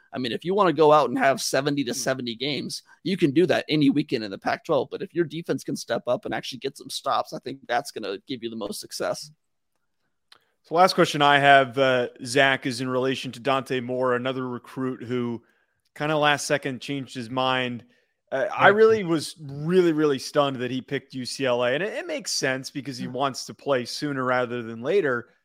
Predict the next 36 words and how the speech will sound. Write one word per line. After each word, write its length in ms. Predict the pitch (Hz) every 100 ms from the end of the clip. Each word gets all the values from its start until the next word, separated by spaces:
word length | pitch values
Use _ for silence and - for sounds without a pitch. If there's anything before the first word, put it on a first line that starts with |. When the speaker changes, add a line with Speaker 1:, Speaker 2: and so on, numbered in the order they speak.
| _ _
Speaker 3:
It's 160 | 127
a 80 | 139
better 260 | 113 135 131
opportunity 540 | 123 - - 127 120
for 140 | - 123
maybe 260 | 123 120
he, 220 | 120 127 123
he 140 | 123
even 200 | 127 117
to 60 | 117
play 160 | 131
as 120 | 120 107
a 20 |
true 180 | - 117
freshman. 460 | 143 143 - 120
But 160 | 110 117 _ _ _ -
w-, 120 | -
was 200 | 143 135
there 200 | - 185
a, 100 | 196 165
that 180 | 151
same 560 | - - 151 156 151 147
sense 340 | - - 147 143
of 240 | 123 - _ _
shock 480 | - 143 147 147 143
and 260 | 127 123
maybe 180 | 131 135
surprise 720 | - 127 135 127 127 143 135 -
that 200 | 127 127
he 320 | - 120 127 120
chose 460 | - 131 131 120
not 180 | 123 131
to 60 | -
go 80 |
to 60 | 131
Oregon? 340 | 123 127 160